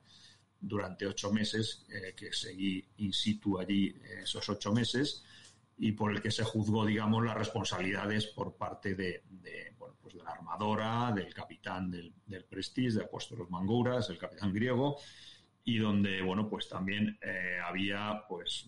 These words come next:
básicamente, eh, para que te hagas una idea, fueron ocho meses de vista oral, ciento treinta y tres testigos, noventa y ocho peritos, veintiún procuradores y cincuenta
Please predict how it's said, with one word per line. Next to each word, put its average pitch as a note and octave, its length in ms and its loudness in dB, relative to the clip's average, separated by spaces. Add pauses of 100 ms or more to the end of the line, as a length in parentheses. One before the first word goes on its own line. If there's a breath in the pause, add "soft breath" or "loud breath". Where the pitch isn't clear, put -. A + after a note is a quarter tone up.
básicamente, G#2+ 1200 2
eh, F#2+ 40 -4
para F#2 200 -4
que F2+ 80 -4
te G#2+ 60 -2
hagas G#2+ 200 -2
una G#2+ 160 6
idea, A#2+ 420 2
fueron G#2 300 0
ocho G#2 240 0
meses A2+ 540 2
de G#2+ 100 2
vista G#2+ 300 4
oral, C3 320 2
ciento G#2+ 360 2
treinta G2+ 260 0
y G2 60 -2
tres G#2 220 -2
testigos, B2+ 500 2
noventa G2+ 280 2
y G#2+ 40 2
ocho G#2+ 180 0
peritos, A2 420 0
veintiún G2 360 0
procuradores F#2+ 600 -2
y - 40 -10
cincuenta G2+ 720 -2